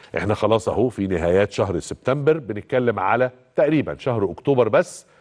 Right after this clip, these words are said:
ثم في بداية شهر نوفمبر هتقام الانتخابات في الولايات المتحدة الأمريكية بنظام المجمع الانتخابي اللي أنا شرحته لحضراتكم قبل كده، وقلت لكم أن نظام المجمع الانتخابي تقريبًا الولايات المتحدة الأمريكية بس هي اللي بتاخد بيه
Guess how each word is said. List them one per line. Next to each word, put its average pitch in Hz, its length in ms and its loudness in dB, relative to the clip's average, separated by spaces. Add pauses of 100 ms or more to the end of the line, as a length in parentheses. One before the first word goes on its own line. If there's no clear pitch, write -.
(180)
ثم 131 340 0 (260)
في 120 160 -2
بداية 104 380 2
شهر 113 280 -2
نوفمبر 110 520 -2
هتقام 98 880 -2
الانتخابات 82 580 -4
في - 60 -10
الولايات 82 320 -2
المتحدة 85 460 -4
الأمريكية 82 580 0 (360)
بنظام 104 520 0 (100)
المجمع 95 600 -4
الانتخابي 110 680 -2 (380)
اللي 92 160 -2
أنا 104 120 0
شرحته 104 360 -2
لحضراتكم 101 420 0
قبل 87 200 -4
كده، 143 280 2 (500)
وقلت 117 300 0
لكم 165 280 0
أن 123 260 -2
نظام 139 240 2
المجمع 123 460 -2
الانتخابي 110 580 -2
تقريبًا 123 440 0
الولايات 98 440 0
المتحدة 98 440 -2
الأمريكية 82 520 0
بس - 480 -2
هي 104 240 -2
اللي 87 120 -4
بتاخد 85 420 -4
بيه 107 200 0